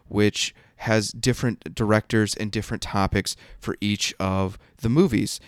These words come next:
and they can vary in length from an hour to two hours,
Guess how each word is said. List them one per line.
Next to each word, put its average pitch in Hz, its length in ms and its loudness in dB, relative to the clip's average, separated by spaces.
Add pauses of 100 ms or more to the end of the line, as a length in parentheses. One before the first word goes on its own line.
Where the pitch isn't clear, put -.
(180)
and 117 100 2
they 123 120 4
can 120 160 -2
vary 107 320 4
in 95 160 -2
length 95 260 -2
from 98 380 -6
an 98 160 -8
hour 101 420 0
to - 240 -10
two 107 320 -4
hours, 98 480 0